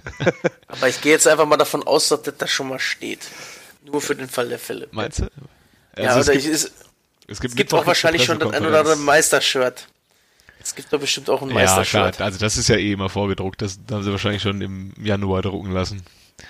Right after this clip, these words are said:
Speaker 1: Das, ähm
Speaker 2: So wie damals mit dem, mit dem, äh, zweiten Stern, den sie plötzlich aufs Trikot machen mussten.
Speaker 1: Ja.
Speaker 2: Das hat ein bisschen versetzt zum ersten war.
Speaker 1: Ja.
Speaker 2: Und richtig scheiße aussah, aber gut.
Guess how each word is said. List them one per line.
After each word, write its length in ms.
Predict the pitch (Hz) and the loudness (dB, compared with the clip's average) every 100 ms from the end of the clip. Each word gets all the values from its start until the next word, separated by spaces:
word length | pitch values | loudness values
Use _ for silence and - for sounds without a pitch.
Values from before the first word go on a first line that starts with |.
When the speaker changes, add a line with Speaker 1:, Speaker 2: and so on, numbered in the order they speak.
| - - - - _ | -20 -18 -18 -20 _
Speaker 1:
Das, 240 | - 107 - | -16 -14 -10
ähm 240 | 107 104 | -8 -6
Speaker 2:
So 120 | 95 139 | -4 0
wie 60 | |
damals 380 | 135 156 185 185 | 4 6 6 4
mit 140 | 175 170 | 2 0
dem, 120 | 156 | 0
mit 180 | 151 156 | 0 0
dem, 280 | 147 143 139 | -2 -2 -2
äh, 240 | 135 127 | 0 2
zweiten 360 | - 143 151 165 | 2 2 2 0
Stern, 360 | - 127 147 | 0 0 0
den 120 | 180 | 0
sie 100 | 185 | -4
plötzlich 320 | 180 180 - 180 | -6 -4 0 0
aufs 140 | 160 | 0
Trikot 240 | - 185 190 | -4 -4 -2
machen 240 | 185 190 | -2 -2
mussten. 320 | 185 - 247 233 | -6 -6 -8 -6
Speaker 1:
Ja. 160 | 104 - _ _ _ _ _ _ _ - | -8 -8 _ _ _ _ _ _ _ -14
Speaker 2:
Das 180 | 175 - | -10 -8
hat 180 | - - | -6 -2
ein 40 | |
bisschen 220 | 180 - | 2 2
versetzt 460 | - 156 156 170 - | 4 2 2 2 0
zum 140 | 160 | 0
ersten 400 | - 151 - 196 | 2 2 2 0
war. 320 | 196 214 262 - | 2 2 0 -10
Speaker 1:
Ja. 180 | 120 117 170 - | -12 -12 -14 -18
Speaker 2:
Und 200 | 180 - | -18 -16
richtig 260 | 175 180 | -18 -12
scheiße 320 | - - - - | -4 -2 0 -2
aussah, 320 | 202 - - | -2 -4 -4
aber 180 | - - | -2 -2
gut. 260 | 185 - | -4 -14